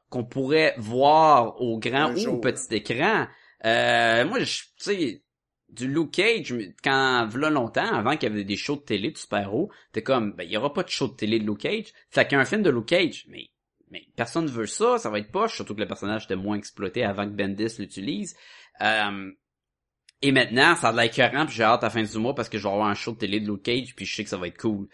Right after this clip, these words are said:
Speaker 1: Tu sais, y a, y a, on a plein d'affaires maintenant qu'on peut se mettre sous la dent. Puis comme tu dis, on a le choix. Si t'aimes pas les Spider-Man, ben écoute-les pas, le Spider-Man. T'en as plein d'autres trucs de,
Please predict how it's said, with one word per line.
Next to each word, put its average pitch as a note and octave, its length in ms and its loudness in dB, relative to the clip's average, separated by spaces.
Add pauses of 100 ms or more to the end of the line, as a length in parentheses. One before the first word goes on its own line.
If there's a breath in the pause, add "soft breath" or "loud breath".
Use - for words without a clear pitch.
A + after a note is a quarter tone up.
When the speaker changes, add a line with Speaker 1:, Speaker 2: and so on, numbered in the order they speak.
(360 loud breath)
Speaker 1:
Tu - 80 -4
sais, C3 100 0
y B2+ 180 -6
a, A2 80 -6
y B2 80 -2
a, B2 80 4
on B2+ 180 2
a C3 60 2
plein D3 420 2
d'affaires C3 500 4
maintenant A2 360 -2
qu'on F#2 200 -8
peut G#2 140 -6
se - 140 -8
mettre G#2+ 160 -2
sous - 160 -10
la F2 140 -2
dent. G2 260 -2 (240 soft breath)
Puis A2 80 -4
comme F3+ 160 0
tu F3 120 -10
dis, A3 220 -4
on D#3+ 160 4
a D#3 80 4
le D3+ 80 2
choix. G3 520 -4 (220 soft breath)
Si - 280 -6
t'aimes F3 180 2
pas G3 140 -2
les E3+ 100 0
Spider-Man, C#3+ 680 0
ben D3 120 2
écoute-les G#3 320 -2
pas, B3 140 -2
le A#3 80 -6
Spider-Man. F3 640 -4 (180 soft breath)
T'en D3+ 180 -2
as D#3+ 80 0
plein F3 320 -2
d'autres E3+ 260 -4
trucs C#3 260 -6
de, G#2 720 0